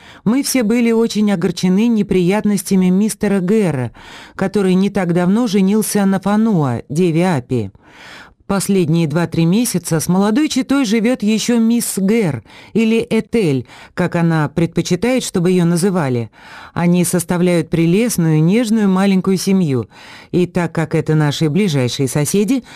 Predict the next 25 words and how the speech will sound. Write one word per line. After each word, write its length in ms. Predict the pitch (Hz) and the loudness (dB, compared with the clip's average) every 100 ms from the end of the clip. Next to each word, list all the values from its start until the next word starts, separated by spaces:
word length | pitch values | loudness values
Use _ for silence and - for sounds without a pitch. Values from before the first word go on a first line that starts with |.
| - - | -20 -4
мы 220 | 196 294 | -2 0
часто 420 | - 262 269 262 214 | 0 -2 -2 -2 -2
с 80 | |
ними 260 | 170 196 202 | 0 0 0
видимся. 680 | 151 147 135 127 - 123 113 _ _ - _ | 0 0 0 -2 -2 -4 -6 _ _ -20 _
Фануа – 580 | - 170 175 247 285 160 | -6 0 2 2 0 -2
кузина 480 | - 165 160 269 262 | -2 -2 0 0 0
Генри. 480 | 165 156 143 131 123 _ _ - - - | 0 0 0 -2 -8 _ _ -20 -20 -4
Мистер 440 | 185 233 - 190 180 | 0 0 0 0 0
Гэр 220 | 202 285 | 0 0
служит 440 | - 240 285 311 285 | 0 0 0 0 -2
управляющим 680 | 247 233 226 240 - 226 | -2 0 0 0 0 0
в 60 | 196 | 0
банке, 460 | 175 196 147 - 151 | 0 -2 -2 -2 -4
где 240 | 147 175 | 0 0
он 160 | 165 147 | 0 0
также 320 | 180 135 156 | -4 -4 -4
совладелец, 720 | 165 143 170 180 226 131 120 | -2 -2 0 0 0 -2 -4
хотя 320 | - 156 180 | -4 -2 0
большая 400 | 165 277 285 214 | 0 0 0 -2
часть 280 | 180 170 147 | 0 -4 -4
капитала 580 | - 131 170 151 131 127 - - | -4 -4 -2 -2 -4 -6 -10 -6
принадлежит 680 | 185 208 202 190 214 269 294 | -2 0 0 0 2 0 0
неким 440 | 233 254 247 240 226 | 0 0 0 0 2
мистеру 580 | 226 220 - 190 170 | 2 0 -2 0 0